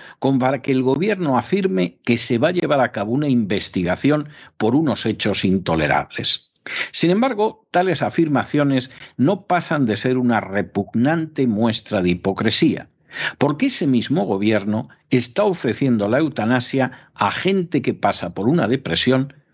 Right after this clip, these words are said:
o que simplemente es pobre. Aunque hay necios, ignorantes y prostituidos que se empeñan en negar la existencia de la agenda globalista y sus contenidos,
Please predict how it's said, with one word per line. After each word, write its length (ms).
o 200
que 140
simplemente 1040
es 200
pobre. 440
Aunque 280
hay 120
necios, 920
ignorantes 1000
y 40
prostituidos 1120
que 100
se 140
empeñan 420
en 100
negar 300
la 120
existencia 760
de 80
la 80
agenda 400
globalista 680
y 80
sus 340
contenidos, 840